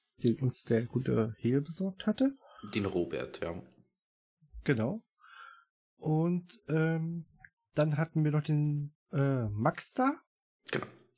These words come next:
Speaker 1: Der mit For-, äh, mit Fork, wollte ich sagen, mit Hehl aus Sa-, Island berichtet hat, was auch eine unglaublich spannende Folge ist, auch wenn's mal tatsächlich nicht um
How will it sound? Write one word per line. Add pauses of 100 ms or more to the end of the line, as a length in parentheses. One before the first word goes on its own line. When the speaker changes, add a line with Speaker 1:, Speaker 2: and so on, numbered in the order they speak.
(480)
Speaker 1:
Der
mit (180)
For-, (100)
äh, (240)
mit
Fork,
wollte
ich
sagen,
mit
Hehl (540)
aus (340)
Sa-,
Island
berichtet
hat,
was
auch
eine (220)
unglaublich
spannende
Folge
ist,
auch
wenn's
mal
tatsächlich
nicht
um